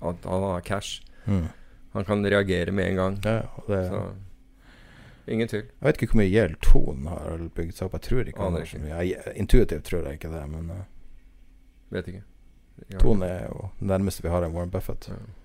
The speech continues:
Speaker 2: Her.
Speaker 1: Ja, han er vel, eh, altså apropos Warren Buffett, så tror jeg vel, eh, Thon er vel egentlig flinkere. Eh, for jeg, jeg så en, eh, jeg så forleden, det må jeg se, det var noen som hadde s-, sett på Warren Buffett, fordi a-,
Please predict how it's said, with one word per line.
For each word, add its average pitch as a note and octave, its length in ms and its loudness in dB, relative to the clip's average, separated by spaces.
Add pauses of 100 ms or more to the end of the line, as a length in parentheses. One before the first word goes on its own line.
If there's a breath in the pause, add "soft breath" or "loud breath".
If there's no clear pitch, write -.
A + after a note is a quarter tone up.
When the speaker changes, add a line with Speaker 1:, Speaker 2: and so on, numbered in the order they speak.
(180)
Speaker 2:
Her. G#2 140 -8 (1700 soft breath)
Speaker 1:
Ja, G2 160 2
han A2 200 0
er A2 140 4
vel, G#2+ 100 0
eh, G2+ 240 -4
altså A2 220 0
apropos A2+ 800 2
Warren G2 260 4
Buffett, G2 240 0
så A#2+ 100 -4
tror G#2 160 2
jeg G2+ 80 4
vel, A2+ 120 -2 (100)
eh, A2 400 2
Thon B2 260 -2
er G2 100 2
vel G#2 140 2
egentlig F#2+ 280 -2
flinkere. G2 500 -4
Eh, F#2+ 640 -2
for G2+ 140 -6
jeg, G#2 180 2
jeg A2 120 0
så - 260 -4 (160)
en, G2 240 -4 (140)
eh, G2 560 6 (600 loud breath)
jeg G#2+ 160 -8
så - 380 -4
forleden, G2 800 -4
det F#2+ 140 -4
må F#2 120 -4
jeg G2+ 280 -6
se, F#2 340 -10
det G2 160 -8
var G2 140 -4
noen F#2+ 100 -2
som - 160 -10
hadde F#2+ 220 -6
s-, G2+ 120 -14 (100)
sett - 400 -10
på G#2+ 200 -2
Warren F2 380 -2
Buffett, E2+ 260 -4
fordi G2 220 -4
a-, G2 180 0